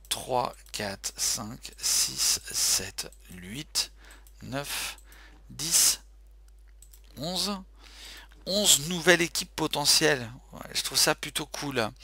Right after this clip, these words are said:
Alors, je pense qu'il y a moyen de faire des trucs complètement cramés. Euh,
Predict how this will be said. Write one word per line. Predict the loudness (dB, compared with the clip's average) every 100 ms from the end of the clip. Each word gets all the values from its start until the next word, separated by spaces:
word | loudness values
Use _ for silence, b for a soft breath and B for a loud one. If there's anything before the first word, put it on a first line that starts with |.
| B B B B B B B 4
Alors, | 6 8 4 0 -2
je | 0 0
pense | 2 4 6
qu'il | 4 4 2 2 2
y |
a | 4
moyen | 4 0 0
de | 0
faire | 0
des | 0 -2
trucs | -2 -6 -14 -10 -6
complètement | -4 -2 0 0 0 -6
cramés. | -2 0 2 2 0 -4 -8 -20 -20 -20 -18 B B B B B -20 -8 -6
Euh, | -6 -6 -6 -4 -6 -6 -8